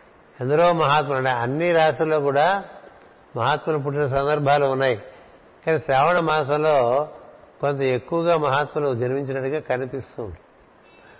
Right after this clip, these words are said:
మేడం బ్లావెట్స్కి కూడా మనకి శ్రావణ మాసంలోనే సంభవించింది. శ్రావణ మాసం మనము బంగారుమయమైనటువంటి జీవులుగా మనకు దర్శనమిచ్చేటువంటి మాసం.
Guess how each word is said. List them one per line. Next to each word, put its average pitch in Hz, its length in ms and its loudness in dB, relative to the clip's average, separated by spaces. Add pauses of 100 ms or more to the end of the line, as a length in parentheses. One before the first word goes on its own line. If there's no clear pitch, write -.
(920)
మేడం 160 300 4
బ్లావెట్స్కి 147 500 2
కూడా 143 360 2
మనకి 147 500 -4 (800)
శ్రావణ 127 300 0
మాసంలోనే 123 640 -4 (880)
సంభవించింది. 120 840 -2 (440)
శ్రావణ 151 340 2
మాసం 135 800 -2 (540)
మనము 131 640 0
బంగారుమయమైనటువంటి 135 1500 0 (440)
జీవులుగా 139 520 0
మనకు 135 320 -2
దర్శనమిచ్చేటువంటి 127 720 -4
మాసం. 117 340 -8